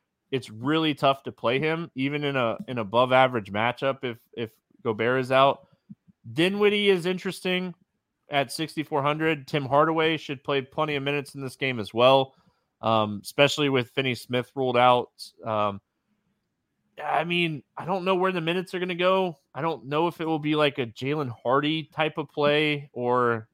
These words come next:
if they roll out, like, Bertans more than, like, his sixteen minutes they've been rolling him out. So, um, yeah, I mean, Bertans is three K if you wanna risk the biscuit.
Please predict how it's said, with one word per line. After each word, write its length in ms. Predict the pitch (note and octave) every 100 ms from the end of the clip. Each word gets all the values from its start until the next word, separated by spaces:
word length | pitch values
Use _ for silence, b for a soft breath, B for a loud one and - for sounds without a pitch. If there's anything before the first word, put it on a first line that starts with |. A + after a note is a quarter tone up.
| -
if 180 | B2
they 140 | - B2
roll 280 | A#2+ C#3 C#3+
out, 160 | C#3+ C3+
like, 240 | C3 A2+
Bertans 560 | A#2 C3+ D3 C#3+ C#3+ A#2+
more 200 | C3 C#3
than, 160 | C#3
like, 200 | C#3 C3
his 200 | C#3+ C3+
sixteen 500 | - C#3+ - - C#3
minutes 300 | B2+ C#3 C3+
they've 160 | C#3 C3+
been 120 | C3+
rolling 260 | C#3 C3+ C3
him 80 |
out. 300 | C3 C3+ C3+ -
So, 440 | - A2+ A2 G#2 _ _ _ _ _ _ _ -
um, 500 | A2+ A2+ G#2 G2+ - - - -
yeah, 200 | G#2+ A#2+
I 60 | A2+
mean, 160 | A2+
Bertans 440 | G#2+ C#3 D3+ E3 C#3+
is 120 | C3
three 220 | D3 C#3+
K 220 | C3 C3
if 100 | A#2
you 100 | A#2
wanna 220 | B2 A#2+ A2
risk 320 | B2 B2+ -
the 80 | A2
biscuit. 480 | A#2+ B2 - G2